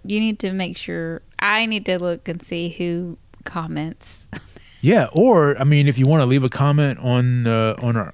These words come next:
Speaker 2: uh, Apple Podcasts or Google Play, wh-, wherever you get your podcast, leave a comment about the show. I'll, I'll see it eventually.
Speaker 1: <laughs>
Speaker 2: It's better to hit us up on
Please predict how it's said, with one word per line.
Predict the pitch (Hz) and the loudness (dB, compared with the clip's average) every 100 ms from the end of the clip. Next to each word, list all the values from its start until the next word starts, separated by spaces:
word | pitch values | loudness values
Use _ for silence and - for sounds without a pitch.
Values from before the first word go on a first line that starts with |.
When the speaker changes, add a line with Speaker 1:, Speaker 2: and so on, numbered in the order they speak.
| - | -6
Speaker 2:
uh, | 120 110 - | -2 0 0
Apple | 123 123 | -2 -2
Podcasts | - 120 127 143 139 139 127 | -2 -2 0 0 2 0 0
or | 113 | -2
Google | 101 120 117 117 - - - - - - - | 0 0 2 -2 -4 -18 -20 -20 -20 -20 -20
Play, | - 120 127 127 | -4 0 2 0
wh-, | 120 117 - - | -2 -6 -18 -6
wherever | 123 117 190 202 | -2 2 4 4
you | 170 | 4
get | 160 | 2
your | 123 | 0
podcast, | - 127 113 - 107 107 | 0 0 0 -2 -2 -2
leave | 139 139 | -2 -2
a | |
comment | - 135 131 | 0 0 2
about | 120 117 | 0 -2
the | 113 | -4
show. | - 123 104 110 - _ _ _ _ _ 107 | -2 0 0 -2 -10 _ _ _ _ _ -4
I'll, | 107 | -2
I'll | 117 120 | -2 -2
see | - 135 | 0 0
it | |
eventually. | 104 110 101 95 101 - _ - _ - | 0 -2 -4 -8 -12 -14 _ -20 _ -10
Speaker 1:
<laughs> | 202 185 - - - - - - | -8 -8 -14 -20 -20 -20 -12 -2
Speaker 2:
It's | 139 | 0
better | 139 170 | 4 4
to | 147 | 4
hit | 139 | 2
us | 131 | 2
up | 135 127 | 0 0
on | 117 107 | 0 -2